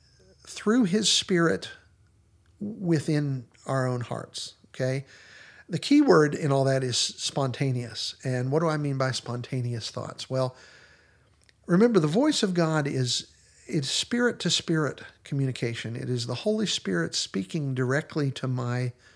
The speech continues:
spirit. And we sense that, the way we perceive that, I think, is most often a spontaneous thought or an idea or a word.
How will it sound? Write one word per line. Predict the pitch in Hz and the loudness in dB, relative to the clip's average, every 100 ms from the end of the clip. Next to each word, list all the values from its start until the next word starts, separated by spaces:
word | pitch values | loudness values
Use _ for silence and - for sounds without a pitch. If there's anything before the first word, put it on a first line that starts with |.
| _ - | _ -6
spirit. | - - 135 110 107 - - - - - _ _ _ | -4 -2 -2 -2 -4 -12 -20 -20 -20 -20 _ _ _
And | - 143 | -4 0
we | 156 165 | 2 4
sense | - 262 285 - - | 4 4 4 4 4
that, | 127 104 113 - | 2 -2 -4 -6
the | |
way | 127 147 | 0 2
we | 202 180 | 2 0
perceive | 165 - 135 - 233 208 | -2 -6 -4 -2 0 -2
that, | 123 117 107 - - - _ _ _ _ | -2 -4 -4 -8 -16 -20 _ _ _ _
I | 147 | -4
think, | 131 160 | -2 0
is | 151 131 | 0 0
most | 135 165 147 | 0 0 0
often | 135 143 135 | -2 -2 -2
a | 123 | -2
spontaneous | 117 - - 143 - 156 147 139 - | -2 -4 -4 -6 -4 -4 -4 -4 -4
thought | 147 139 107 - | -2 -4 -6 -8
or | 120 113 | -6 -6
an | 113 | -6
idea | 113 123 123 135 127 120 - | -4 -4 -2 0 0 -2 -6
or | 120 113 | -6 -6
a | |
word. | 117 123 117 117 - | -4 -2 -2 -4 -10